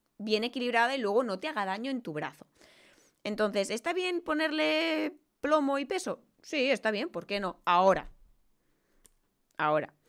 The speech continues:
Siempre y cuando sea con alguien que sepa lo que está haciendo y no incrementarlo o no hacerlo de forma muy, eh,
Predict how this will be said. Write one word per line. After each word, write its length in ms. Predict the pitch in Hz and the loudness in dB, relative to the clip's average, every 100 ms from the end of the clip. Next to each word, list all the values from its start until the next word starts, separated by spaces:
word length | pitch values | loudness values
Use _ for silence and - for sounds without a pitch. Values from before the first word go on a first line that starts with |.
| _ _ _ | _ _ _
Siempre 320 | - 196 196 | -6 -2 0
y 20 | 196 | 0
cuando 240 | 190 180 | 0 0
sea 180 | 294 302 | 0 0
con 220 | 202 180 | 0 0
alguien 320 | 208 226 254 | 0 0 -2
que 100 | 196 | -4
sepa 300 | 180 220 247 | -6 -2 -2
lo 120 | 208 | 0
que 80 | 175 | -4
está 180 | 160 185 | -6 -6
haciendo 380 | 233 247 277 302 | -4 -2 0 -2
y 260 | 220 208 - | -4 -6 -8
no 160 | 208 202 | -6 -4
incrementarlo 680 | 208 226 190 185 202 233 - | -4 -4 -4 -2 -2 -2 -2
o 160 | 185 | -2
no 80 | 180 | -2
hacerlo 320 | 190 185 190 | -4 -4 -4
de 120 | 190 | -4
forma 360 | 156 170 190 190 | -4 -6 -6 -8
muy, 520 | - 175 175 175 - - | -10 -8 -6 -6 -6 -6
eh, 320 | 151 147 | -4 -4